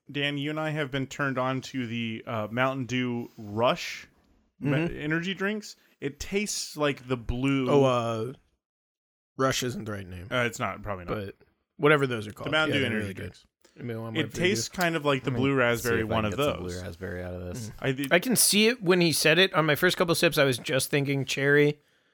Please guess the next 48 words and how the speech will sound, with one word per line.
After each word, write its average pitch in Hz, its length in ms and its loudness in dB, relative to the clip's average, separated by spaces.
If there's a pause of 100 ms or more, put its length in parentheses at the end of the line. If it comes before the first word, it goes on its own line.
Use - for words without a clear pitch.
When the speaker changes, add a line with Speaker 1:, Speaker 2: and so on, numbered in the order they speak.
(760)
Speaker 2:
But 151 120 0
there's 147 160 4
something 180 400 2
besides 139 540 2
cherry 123 420 -2
going 104 120 -4
Speaker 1:
Hopefully 208 240 6
Speaker 3:
Has 233 80 6
Speaker 1:
I'm 151 60 6
not, 131 200 6
Speaker 3:
a - 20 2
Speaker 1:
like, 156 220 0
putting 156 240 -2
that 131 160 0
in 123 100 -2
your 110 120 -2
head 117 200 -2
and 110 80 -6
now 104 160 -2
it's, 101 160 -8
like, 117 80 2
Speaker 3:
No. 123 200 6
Speaker 1:
you - 20 2
know, 92 80 -2
self-fulfilling 131 480 2
Speaker 2:
I, - 20 -4
I - 20 -4
Speaker 1:
prophecy. 151 300 4 (140)
Speaker 2:
didn't 220 180 6
think 190 160 4
it 190 60 8
was 165 100 6
blue 156 220 4
raspberry, 147 580 6
and 139 180 0
then 143 160 2
you 147 120 2
said 135 300 4
it 143 120 4
as 131 240 2
I 135 60 6
was 131 120 2
taking 135 240 0
a 123 60 -2
sip. 131 240 0
I'm 123 100 -8
like, 123 200 -6
"Yeah, - 80 -8